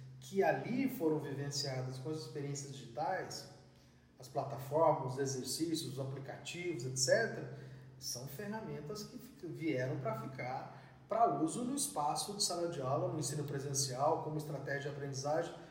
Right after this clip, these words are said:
talvez não como determinantes, mas talvez como complementares, como apoio ao processo de ensino-aprendizagem. Ou seja, em, de fato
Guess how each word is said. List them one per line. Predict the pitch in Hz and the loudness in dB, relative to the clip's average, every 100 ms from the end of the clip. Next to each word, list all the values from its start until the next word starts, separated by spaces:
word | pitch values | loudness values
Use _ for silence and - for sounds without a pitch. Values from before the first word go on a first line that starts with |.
| - | -4
talvez | 254 185 170 | -2 2 2
não | 160 156 | 2 0
como | 156 139 | -2 -2
determinantes, | 135 139 127 127 160 247 - - | -2 0 -2 0 2 2 0 -2
mas | 131 | -4
talvez | 135 139 147 | -4 -4 -4
como | 147 139 | -4 -4
complementares, | 135 131 127 127 143 160 202 190 - - - - - | -4 -4 -2 -2 4 8 8 8 4 -8 -12 -14 -10
como | 139 139 | -4 0
apoio | 139 - 175 196 196 | 0 8 12 12 12
ao | - | 8
processo | - 139 - 143 | 2 -2 -2 -2
de | 147 | -4
ensino-aprendizagem. | - - 139 147 147 - 131 - - | -4 -4 -4 -6 -6 -4 -4 -4 0
Ou | 196 | 6
seja, | 214 180 - - - - - - - - - | 10 8 6 -2 -8 -10 -10 -10 -10 -10 -2
em, | 262 269 - - - | 0 0 -4 -12 -12
de | - 277 | -10 -2
fato | - 240 - | 6 6 4